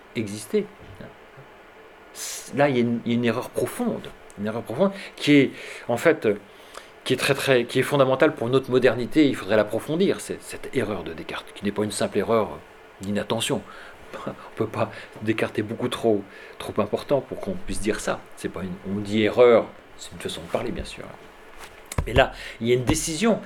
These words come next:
qui est au fondement de notre mé-, modernité, hein. C'est d'envisager l'homme comme une chose pensante. Très, très importante, hein. Pourquoi ? Parce qu'à ce moment-là,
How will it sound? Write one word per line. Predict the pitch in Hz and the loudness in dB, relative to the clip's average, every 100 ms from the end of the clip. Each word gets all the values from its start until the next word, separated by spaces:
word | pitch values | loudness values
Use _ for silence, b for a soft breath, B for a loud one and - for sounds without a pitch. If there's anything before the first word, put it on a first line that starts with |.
| B | B
qui | - 120 | 0 2
est | |
au | 113 | 2
fondement | - 123 131 | 2 4 4
de | 123 120 | 4 2
notre | |
mé-, | 117 110 - | 2 0 0
modernité, | 110 110 110 139 202 - - - | 0 0 0 0 0 -2 -4 -18
hein. | 120 - - | -18 -18 -14
C'est | - | -6
d'envisager | 107 139 143 135 120 117 101 - - - - - - - - | 0 4 4 4 2 -2 -4 -6 -18 -20 -20 -20 -20 -20 -2
l'homme | 95 143 175 | 2 4 2
comme | 92 92 | -6 -6
une | |
chose | - - 247 208 - - | -2 2 2 0 -4 -12
pensante. | - - - - - - - - - | -16 -16 -16 -20 -20 -20 -20 -20 -10
Très, | - 85 - | -8 -8 -10
très | - | -16
importante, | - - - - - | -16 -18 -18 -18 -18
hein. | - - - - B B B - | -20 -18 -18 -16 B B B 0
Pourquoi ? | 151 202 | 6 8
Parce | 170 165 | 8 8
qu'à | 170 | 6
ce | - | 6
moment-là, | 160 208 262 | 8 8 6